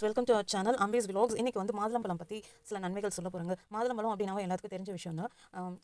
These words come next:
என்னன்னா, நம்ம சாப்பிட்றோம் அப்படின்னா, அதனால நமக்கு பிளட் நல்லா ஊறும்னு சொல்லுவாங்க. இது வந்து பீரியட்ஸ் டைம்ல வந்து ரொம்ப ஸ்டொமக் பெயினா இருக்குன்னு, ஆ, ஃபீல் பண்றவங்க கூட மாதுளம்பழம் ஃபார்ட்டி எயிட் டேஸ் எடுத்துட்டு வரீங்க அப்படின்னா,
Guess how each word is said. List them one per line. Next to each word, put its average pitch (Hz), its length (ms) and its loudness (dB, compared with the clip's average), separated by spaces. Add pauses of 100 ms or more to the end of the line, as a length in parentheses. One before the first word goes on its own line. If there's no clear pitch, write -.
என்னன்னா, 202 380 -4
நம்ம 196 220 -4
சாப்பிட்றோம் 202 420 -2
அப்படின்னா, 185 140 -2
அதனால 233 400 0
நமக்கு 220 280 0 (200)
பிளட் 190 240 -6
நல்லா 180 220 -4
ஊறும்னு 175 240 -4
சொல்லுவாங்க. 170 440 -2 (220)
இது 226 160 2
வந்து 214 220 2
பீரியட்ஸ் 226 360 -4
டைம்ல 190 120 -8
வந்து 185 260 -4
ரொம்ப 196 280 -4
ஸ்டொமக் 208 220 -6
பெயினா 190 160 -8
இருக்குன்னு, 196 340 -6 (320)
ஆ, 185 180 -2
ஃபீல் 220 220 -6
பண்றவங்க 180 260 -2
கூட 196 180 -2
மாதுளம்பழம் 196 540 0
ஃபார்ட்டி 208 180 2
எயிட் 190 140 -2
டேஸ் 196 100 -2
எடுத்துட்டு 175 380 -4
வரீங்க 190 120 -4
அப்படின்னா, 170 280 -4